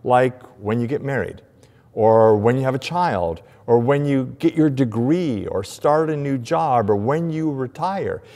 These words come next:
You look forward to that moment, and it changes your life forever.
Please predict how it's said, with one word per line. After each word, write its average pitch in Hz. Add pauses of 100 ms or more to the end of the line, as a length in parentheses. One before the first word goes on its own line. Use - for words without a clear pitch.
(140)
You 147
look 170
forward 208
to 180
that 147
moment, 135 (560)
and 131
it 139
changes 151
your 147
life 92
forever. 156